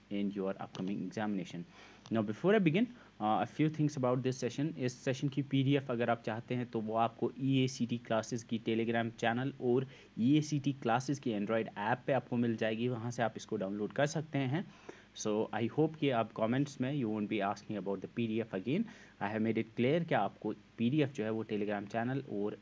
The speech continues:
Android ऐप पे मिल जाएगी। अब इसको देखना कैसे, इस पीडीएफ़, अ, इस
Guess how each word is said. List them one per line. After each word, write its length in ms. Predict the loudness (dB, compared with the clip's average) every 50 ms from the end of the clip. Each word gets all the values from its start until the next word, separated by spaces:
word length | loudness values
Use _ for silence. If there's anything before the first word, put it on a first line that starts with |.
| -12 -10
Android 260 | -6 -4 -4 -2 -2
ऐप 160 | -4 -6 -8 -8 -8
पे 80 | -8
मिल 220 | -6 -6 -6 -6 -6 -8
जाएगी। 320 | -8 -8 -8 -8 -10 -12 -12 -14 -20 -20 -20 -20 -20 -4 -2
अब 100 | 2 2
इसको 220 | 2 2 4 2 4
देखना 380 | 6 6 4 4 4 2 2
कैसे, 340 | 4 2 2 2 2 0 -2
इस 360 | 0 -2 -4 -6 -6 -8 -6 -2
पीडीएफ़, 440 | 0 2 2 2 2 0 -2 -6 -6
अ, 180 | -4 -2 -2 0 -2
इस 240 | -2 -4 -4 -8